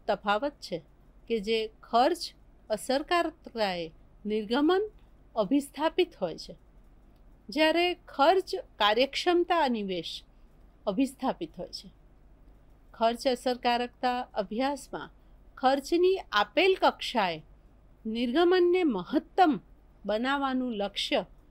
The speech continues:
રહેલું હોય છે. આવશ્યક રીતે લઘુત્તમ ખર્ચ ઉકેલ ન હોય, બીજી બાજુએ ખર્ચ કાર્યક્ષમતાનો ધ્યેય નિર્ગમનનો આપેલી કક્ષાએ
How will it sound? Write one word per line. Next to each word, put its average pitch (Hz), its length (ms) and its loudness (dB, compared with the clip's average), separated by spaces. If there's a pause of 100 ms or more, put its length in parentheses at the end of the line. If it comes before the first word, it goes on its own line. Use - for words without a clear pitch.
(880)
રહેલું 196 460 -4
હોય 175 180 -2
છે. 302 220 -6 (580)
આવશ્યક 330 600 2
રીતે 202 380 -2 (720)
લઘુત્તમ 233 680 0
ખર્ચ 311 460 -2
ઉકેલ 262 460 -2
ન 214 80 -6
હોય, 240 420 -2 (1300)
બીજી 254 300 2
બાજુએ 285 500 0
ખર્ચ 254 460 -4
કાર્યક્ષમતાનો 233 1000 -4
ધ્યેય 208 480 -2 (440)
નિર્ગમનનો 269 880 0 (400)
આપેલી 359 440 2
કક્ષાએ 214 640 -2